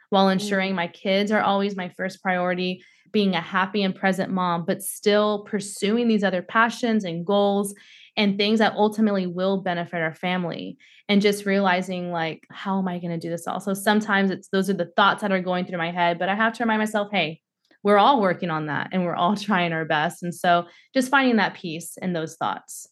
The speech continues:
Speaker 2: Yeah.
Speaker 1: Mm-hmm.
Speaker 2: So that leads me to number three, which is, what is one lesson that you have learned along the way that is important to pass on to other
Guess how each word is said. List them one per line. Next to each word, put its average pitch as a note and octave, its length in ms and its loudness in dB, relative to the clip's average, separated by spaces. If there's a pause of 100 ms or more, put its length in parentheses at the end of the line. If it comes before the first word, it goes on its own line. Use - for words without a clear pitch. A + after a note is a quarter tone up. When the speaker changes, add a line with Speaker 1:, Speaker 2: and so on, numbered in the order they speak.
(520)
Speaker 2:
Yeah. D4 240 -4
Speaker 1:
Mm-hmm. G#3+ 180 -6 (440)
Speaker 2:
So C4 420 4
that A#3+ 180 2
leads B3+ 200 2
me C4 120 0
to A3+ 120 -8
number A3 260 -2
three, F#3 400 0
which G3 200 -2
is, G#3+ 200 -2
what A3 180 4
is D4+ 280 2
one A#3 280 0
lesson G3+ 340 -4
that F#3+ 140 -6
you G3+ 220 0
have B3 240 -6
learned G3+ 500 -2
along G3 360 -2
the G3+ 100 -4
way B3 380 -6 (120)
that G3 240 0
is G3 80 0
important F#3+ 400 -4
to F#3+ 60 -4
pass F3 320 -8
on F3+ 140 -8
to - 140 -10
other F#3 460 -6